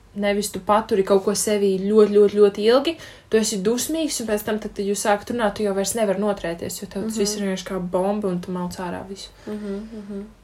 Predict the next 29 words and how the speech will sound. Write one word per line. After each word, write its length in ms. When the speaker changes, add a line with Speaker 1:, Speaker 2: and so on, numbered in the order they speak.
Speaker 2:
Noteikti 480
ir 120
jāuzzina 380
visa 280
situācija. 480
Jo, 240
ja 140
pat 260
tev 240
liekas, 380
ka 80
tu 140
zini 360
visu, 440
varbūt 300
tam 120
cilvēkam 480
ir 60
kaut 240
kas 220
sakāms. 480
Speaker 1:
Mhm. 380
Speaker 2:
Mhm, 360
tieši 240
tā. 80
Otra 360
lieta, 300
ko, 320
ā, 680